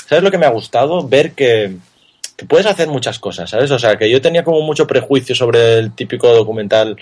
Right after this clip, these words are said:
quizás por mi cultura mu-, sobre el mundo documental, pensaba que, se, no sé, el formato me arrastraría a algo más aburrido y, coño, ¿sabes? O sea, realmente puedes hacer cosas muy, muy divertidas y hay muchos recursos que se pueden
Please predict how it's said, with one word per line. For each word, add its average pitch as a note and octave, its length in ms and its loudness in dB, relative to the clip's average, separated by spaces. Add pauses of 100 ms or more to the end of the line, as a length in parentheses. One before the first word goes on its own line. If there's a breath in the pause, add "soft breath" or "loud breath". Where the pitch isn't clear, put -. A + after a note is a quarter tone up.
(400 loud breath)
quizás A#2 280 -4
por A#2 160 -2
mi G#2+ 260 -6
cultura G#2+ 500 0
mu-, G#2 640 -10
sobre G#2+ 220 -6
el G2+ 80 -4
mundo G#2 460 -4
documental, G2+ 800 0
pensaba G#2+ 280 -2
que, B2 100 -6
se, G#2 340 -6
no - 200 -6
sé, B2+ 120 -2
el G2 180 -4
formato A#2 640 0 (300 loud breath)
me A#2+ 220 0
arrastraría A2+ 720 2
a A2+ 40 2
algo A2 160 -2
más A2 220 -6
aburrido A2 580 -6
y, G#2+ 200 -6
coño, C3+ 360 -2
¿sabes? C#3+ 220 0
O C#3 60 -2
sea, A2+ 200 0
realmente C#3+ 320 0
puedes F3+ 180 0
hacer G#2 160 -6
cosas G2 260 0
muy, F#2+ 300 -6 (400 loud breath)
muy B2 160 2
divertidas A2+ 640 2
y G2+ 140 -2
hay G2+ 100 -2
muchos F3+ 300 -2
recursos G2 420 -2
que G2 80 -8
se G2 120 -8
pueden F2 400 -2